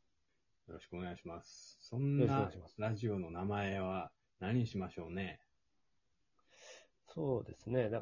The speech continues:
Speaker 2: えー、ちょ-、ちょっと僕考えてきたんですけども、
Speaker 1: ほうほう。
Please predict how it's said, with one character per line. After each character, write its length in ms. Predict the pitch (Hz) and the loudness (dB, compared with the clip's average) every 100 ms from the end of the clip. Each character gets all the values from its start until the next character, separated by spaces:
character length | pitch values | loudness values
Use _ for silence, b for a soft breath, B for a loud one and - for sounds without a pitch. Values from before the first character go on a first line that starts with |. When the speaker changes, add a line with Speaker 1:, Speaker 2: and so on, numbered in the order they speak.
| - | -4
Speaker 2:
え 380 | 117 113 113 113 | -2 0 0 0
ー、 40 | |
ち 60 | - | 0
ょ-、 20 | |
ち 80 | - | 4
ょ 20 | |
っ 20 | 208 | 4
と 60 | |
僕 180 | 120 107 | 4 4
考 260 | 127 120 117 | 6 6 4
え 60 | |
て 80 | 107 | 0
き 80 | - | -6
た 80 | 85 | -10
ん 60 | |
で 40 | - | -10
す 60 | - | -8
け 100 | 95 | -4
ど 100 | 104 | 4
も、 320 | 143 - - | 6 6 2
Speaker 1:
ほ 140 | 107 92 | -6 -6
う 40 | |
ほ 220 | 80 | -6
う。 0 | 76 | -12